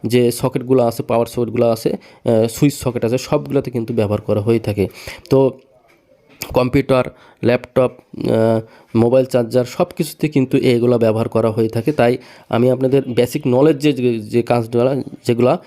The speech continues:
সেগুলাই কিন্তু দেখাচ্ছি। এবং থ্রি পিন সকেটের যে দেখালাম, সেটাতে কিন্তু এই একই সিস্টেমভাবে কিন্তু কানেকশন করা হয়ে থাকে। তো এখানে দেখেন, এখানে দুটো টার্মিনাল আছে, একটা হলো, আ,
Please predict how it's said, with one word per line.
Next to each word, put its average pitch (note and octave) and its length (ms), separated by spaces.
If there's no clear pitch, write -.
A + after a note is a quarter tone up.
সেগুলাই C#3+ 360
কিন্তু C3+ 200
দেখাচ্ছি। A#2 340
এবং C3+ 200
থ্রি E3+ 180
পিন F3+ 180
সকেটের D3+ 420
যে D3 140
দেখালাম, C3 440
সেটাতে D3 420
কিন্তু C#3+ 460
এই C3 200
একই F3 200
সিস্টেমভাবে C3+ 580
কিন্তু A#2 240
কানেকশন A2 380
করা G#2+ 260
হয়ে A2+ 180
থাকে। A#2+ 280
তো B2 120
এখানে C#3+ 360
দেখেন, C3 220
এখানে C3 260
দুটো C3 280
টার্মিনাল B2+ 360
আছে, A2+ 220
একটা A#2+ 200
হলো, A#2 240
আ, G#2+ 440